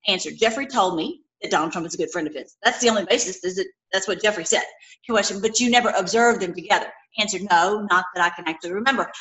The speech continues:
I mean, not off the top of my head. No. Question. When did Donald Trump flirt with you? Answer. He did not. He didn't. That's what's inaccurate. Question. Did you ever see Donald Trump at Jeffrey's home? Answer. Not that I can remember. On his island?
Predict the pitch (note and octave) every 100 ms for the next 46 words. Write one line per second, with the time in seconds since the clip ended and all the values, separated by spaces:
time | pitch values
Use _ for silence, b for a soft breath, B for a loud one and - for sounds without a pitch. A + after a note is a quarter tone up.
0 | B - A3 A3+ A3 G#3 G#3 - - F#3+
1 | - G3 F3+ E3 D3 G3 F#3+ - F#3 C#3+
2 | - _ - A3+ - C#4+ B B G#3 A3+
3 | B3+ B3 A#3+ B3 A3+ G#3+ G#3 G#3+ - -
4 | C4 B3+ F3 D4+ C#4+ _ _ _ _ -
5 | G#3 F#3+ D#3 - - B3 A3+ G#3+ G#3+ D#3+
6 | - - A3+ G3+ - - F#3 G#3 - -
7 | G#3 G3+ F#3+ - F#3+ F#3+ G#3+ A#3 A3+ D3+
8 | - B B _ - F#3 - - A3 -
9 | G#3 G#3 A#3+ - A#3+ D#4+ - A3+ E3 D#4
10 | D4+ E3+ - - F3 E3 - D3+ - _
11 | _ _ _ _ _ - F#3+ E3+ D#3+ B2+
12 | F3+ F3+ D#3+ - F3+ F#3 F#3+ G3 F3 D#3
13 | - _ _ _ _ _ G#3+ G#3 G3+ G#3
14 | A3+ D4+ G4